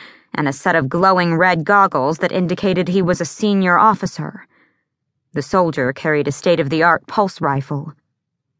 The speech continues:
Sophie had read the literature and knew that the weapon was incredibly advanced. So advanced that it shouldn't even exist yet.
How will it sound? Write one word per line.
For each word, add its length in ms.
Sophie 380
had 140
read 180
the 100
literature 580
and 160
knew 180
that 140
the 100
weapon 340
was 160
incredibly 720
advanced. 840
So 260
advanced 580
that 100
it 100
shouldn't 300
even 240
exist 500
yet. 400